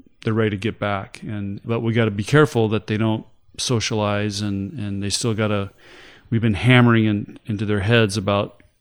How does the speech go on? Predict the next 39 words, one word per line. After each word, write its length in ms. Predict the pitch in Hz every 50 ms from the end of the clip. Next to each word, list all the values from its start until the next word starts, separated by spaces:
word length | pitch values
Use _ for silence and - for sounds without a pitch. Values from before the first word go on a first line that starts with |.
| -
maintain 440 | 120 117 113 110 - - 120 117 110
the 60 | 104
protocols 800 | - - 120 113 110 104 98 - 107 101 98 95 92 - - -
with 240 | 110 104 101 101 117 -
wash 340 | - 110 110 107 101 - -
your 100 | 113 101
hands, 360 | 104 110 110 110 110 104 -
stay 180 | - - 110 104
away 240 | 101 104 104 107
from 200 | 101 - - 98
people, 560 | 92 - 110 101 95 - 107 104 101 101 98 - - - - - - - - - - _
don't 220 | - 123 113 107 -
congregate, 720 | - 117 110 110 104 110 107 98 107 107 104 107 104 101
and, 280 | 104 101 101 98 98 - -
and 160 | 107 101 101
when 80 | 101
you 60 | 104 104
go 40 | 113
to 20 | 104
the 60 | 104
store 300 | - - - 120 113 110
and 80 | 104
everything, 360 | 104 101 98 95 104 101 101 95
be 120 | 98 101
careful, 440 | - - - 110 95 92 107 107 101
wash 280 | 98 101 95 95 -
your 100 | - 107
hands. 280 | 95 104 104 104 101 95
So 200 | - 113 98 90 - - - - - - -
talking 380 | - - 147 165 165 - 185 160
to 80 | 147
them, 260 | 120 120 120 117 113 110
it 60 | 101
sounds 320 | - - 131 127 127 117
like 160 | 120 113 107
they 100 | - 107
really 300 | 101 104 113 113 107 101
get 260 | 92 90 107 104 107 117
it. 260 | 123 127 - -